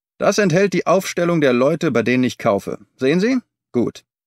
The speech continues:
Hier auf der Seite stehen die Leute vom Land, und die Nummern hinter den Namen verweisen auf die Seiten im Hauptbuch, wo die Rechnungen eingetragen sind. Und jetzt sehen Sie die Seite, auf der die Eintragungen mit roter Tinte gemacht sind.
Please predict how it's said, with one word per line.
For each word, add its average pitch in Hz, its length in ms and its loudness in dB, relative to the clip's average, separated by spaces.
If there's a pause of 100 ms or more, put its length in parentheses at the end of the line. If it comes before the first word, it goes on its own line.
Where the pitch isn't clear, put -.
(100)
Hier 226 220 2
auf 123 100 -2
der 185 180 2
Seite 139 340 4
stehen 175 300 -2
die 156 60 2
Leute 139 260 2
vom 123 200 0
Land, 110 560 -2
und 117 180 -8
die 120 80 0
Nummern 196 400 2
hinter 175 200 0
den 147 160 0
Namen 156 400 0
verweisen 139 500 -2
auf 127 100 -6
die 127 100 -2
Seiten 123 380 -2
im 110 160 -4
Hauptbuch, 117 720 -6
wo 117 100 -2
die 120 100 0
Rechnungen 120 460 -2
eingetragen 98 640 -4
sind. - 300 -8 (380)
Und 156 160 -6
jetzt - 460 -4 (520)
sehen 180 360 0
Sie 226 120 0
die 208 140 0
Seite, 120 480 0
auf 160 160 -4
der 147 120 0
die 143 160 -4
Eintragungen 151 680 -2
mit 131 140 -2
roter 139 420 -2
Tinte 202 380 -2
gemacht 95 420 -4
sind. - 380 -14